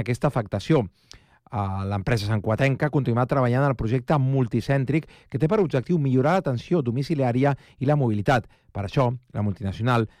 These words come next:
destina uns fons econòmics a cobrir el cost que suposen els desplaçaments del personal de fem que,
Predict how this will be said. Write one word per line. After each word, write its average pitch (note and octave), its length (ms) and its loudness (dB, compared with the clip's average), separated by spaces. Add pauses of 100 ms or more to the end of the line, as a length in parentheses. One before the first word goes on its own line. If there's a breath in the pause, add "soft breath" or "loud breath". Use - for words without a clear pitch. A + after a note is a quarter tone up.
(100)
destina A#2+ 440 -2
uns A#2 320 0
fons B2+ 320 0
econòmics A#2+ 520 -2
a A2 160 0
cobrir B2+ 440 2
el A#2 160 0
cost C#3 400 0
que A#2+ 120 -4
suposen A#2+ 520 0 (280 soft breath)
els G#2+ 200 0
desplaçaments A#2 560 0
del C#3+ 160 2
personal B2 520 -2
de A#2 120 0
fem C3 240 0 (360 loud breath)
que, C3 300 2